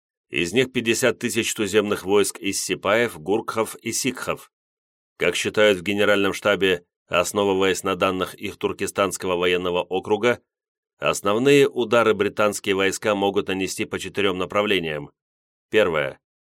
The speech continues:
Кандагар, Герат, Мешхет, Асхабад, то есть в Закаспийскую область. Я показал на карте возможное передвижение британских войск по Афганистану и удар по территории Российской империи.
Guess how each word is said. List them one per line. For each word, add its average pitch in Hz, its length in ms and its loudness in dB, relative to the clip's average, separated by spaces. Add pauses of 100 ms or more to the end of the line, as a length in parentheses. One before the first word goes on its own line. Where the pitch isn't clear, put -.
(160)
Кандагар, 101 680 2 (200)
Герат, 92 500 2 (220)
Мешхет, 95 640 0
Асхабад, 87 640 -2 (480)
то 101 140 6
есть 135 280 2
в 107 60 -10
Закаспийскую 104 800 0
область. 87 580 -4 (600)
Я 92 200 0
показал 104 440 0
на 98 140 0
карте 117 320 -2
возможное 101 540 0
передвижение 95 680 -2
британских 92 600 -2
войск 92 300 -2
по 90 140 0
Афганистану 90 720 -2 (480)
и 80 120 -2
удар 117 300 4
по 131 120 -2
территории 104 500 0
Российской 87 580 0
империи. 80 540 -2